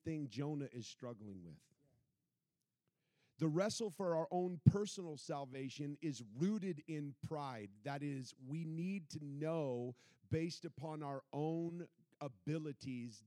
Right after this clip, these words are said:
did we do enough to save ourselves? So here's what we do. We create our own measurements for salvation. We say, "Did I read my Bible enough?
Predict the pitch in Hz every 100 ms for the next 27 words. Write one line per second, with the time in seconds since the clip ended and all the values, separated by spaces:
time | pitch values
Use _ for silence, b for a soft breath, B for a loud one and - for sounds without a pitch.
0 | 101 156 156 156 156 117 160 151 135 127
1 | - 123 - 127 123 101 101 - 101 92
2 | - - - _ _ _ _ _ _ _
3 | _ _ _ _ - 139 135 175 147 131
4 | 135 139 120 101 b b b 139 147 147
5 | 143 143 160 170 - - 135 135 147 151
6 | 147 147 123 135 123 113 - - 127 -
7 | 139 117 127 135 - 104 107 127 - 123
8 | 113 120 120 131 123 120 113 139 120 98
9 | 95 90